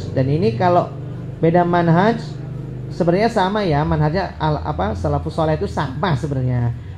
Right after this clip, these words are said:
Hanya beda ormas ya. Kalau manhajnya sama, manhajnya itu sama. Cuman beda ormas. Nah, ormas ini yang bermasalah tuh di situ tuh. Ada misalnya tipenya yang suka hemat, nggak suka pemborosan.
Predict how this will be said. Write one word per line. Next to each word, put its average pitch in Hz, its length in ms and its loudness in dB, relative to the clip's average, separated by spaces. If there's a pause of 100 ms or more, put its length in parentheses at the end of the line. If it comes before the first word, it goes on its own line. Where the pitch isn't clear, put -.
Hanya 185 240 0
beda 170 320 0
ormas 160 560 0
ya. 131 80 -4
Kalau 156 160 -2
manhajnya 180 400 -2
sama, 156 320 -2
manhajnya 127 480 -4
itu - 80 -8
sama. - 180 -12 (300)
Cuman 208 240 -6
beda 170 400 2
ormas. 120 560 -2 (240)
Nah, 135 320 -4 (320)
ormas 196 400 2
ini 208 320 -6
yang 190 160 -2
bermasalah 147 560 0
tuh 156 160 -8
di 139 80 -6
situ 131 240 -10
tuh. 139 200 -14 (880)
Ada 165 360 0
misalnya 196 480 -2
tipenya 190 440 -4
yang 202 200 -2
suka 190 320 -4
hemat, 151 480 0 (880)
nggak 165 200 2
suka 175 280 -4
pemborosan. 147 720 0